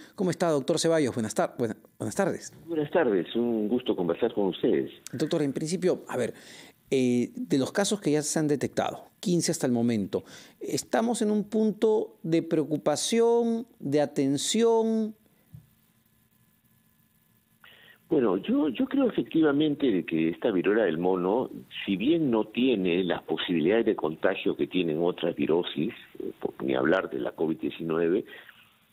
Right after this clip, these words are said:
Speaker 2: puede seguirse extendiendo, ¿no? Lo cual obviamente debe generar un nivel de preocupación en los sistemas sanitarios. Ahora se han detectado, este, quince casos,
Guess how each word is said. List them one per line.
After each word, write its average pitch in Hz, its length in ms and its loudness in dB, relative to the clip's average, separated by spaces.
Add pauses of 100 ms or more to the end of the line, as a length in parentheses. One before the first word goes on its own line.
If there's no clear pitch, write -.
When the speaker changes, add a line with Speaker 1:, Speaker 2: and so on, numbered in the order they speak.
(280)
Speaker 2:
puede 90 320 0
seguirse 67 380 -4
extendiendo, 64 720 -2
¿no? 85 160 -2
Lo 64 160 -2
cual 62 540 0 (160)
obviamente 78 640 2
debe 90 260 2
generar 71 400 0
un 76 120 0
nivel 71 220 0
de 71 100 0
preocupación 73 760 -2
en 65 120 -4
los - 160 -8
sistemas - 520 -4 (840)
sanitarios. - 640 -2 (640)
Ahora 101 400 2
se 107 60 -2
han 80 80 -4
detectado, 80 840 0
este, - 400 -12
quince 95 420 -4
casos, 110 420 -4